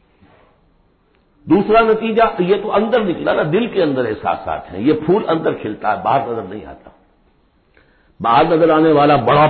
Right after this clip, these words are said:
پھول کیا ہے؟ "وَأَطِيعُوا اللَّهَ وَأَطِيعُوا الرَّسُولَ، فَإِن تَوَلَّيْتُمْ فَإِنَّمَا عَلَىٰ رَسُولِنَا الْبَلَاغُ الْمُبِينُ۔"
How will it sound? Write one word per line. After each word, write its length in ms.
پھول 220
کیا 180
ہے؟ 60
"وَأَطِيعُوا 480
اللَّهَ 400
وَأَطِيعُوا 340
الرَّسُولَ، 840
فَإِن 180
تَوَلَّيْتُمْ 640
فَإِنَّمَا 480
عَلَىٰ 220
رَسُولِنَا 400
الْبَلَاغُ 400
الْمُبِينُ۔" 520